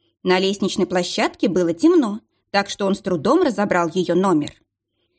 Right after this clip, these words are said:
Первым делом он позвонил, но ему никто не открыл, и за дверью не было никаких признаков жизни. Малашкин был человеком упорным, можно даже сказать настырным. Вот и теперь он решил не сдаваться и не возвращаться с пустыми руками.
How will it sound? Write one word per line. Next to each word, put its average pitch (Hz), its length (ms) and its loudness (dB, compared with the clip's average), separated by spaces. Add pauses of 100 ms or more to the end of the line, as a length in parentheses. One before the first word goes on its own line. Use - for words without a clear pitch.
(220)
Первым 190 420 0
делом 302 360 0
он 175 180 2
позвонил, 214 640 -2 (120)
но 202 200 2
ему 196 180 0
никто 196 280 -2
не 185 120 4
открыл, 233 440 -2 (400)
и 202 80 0
за 196 160 0
дверью 180 400 0
не 170 180 4
было 339 140 0
никаких 233 480 -2
признаков 180 420 0
жизни. - 540 -6 (500)
Малашкин 285 540 0
был 196 100 2
человеком 196 540 -2
упорным, 240 560 0 (260)
можно 202 400 0
даже 190 180 0
сказать 190 380 -2
настырным. 202 640 -4 (440)
Вот 185 340 0
и 277 80 0
теперь 277 440 0
он 208 140 0
решил 196 300 -2
не 185 100 0
сдаваться 180 540 -2
и - 100 -4
не 202 100 0
возвращаться 196 560 -4
с - 60 -14
пустыми 185 380 -2
руками. 240 520 -4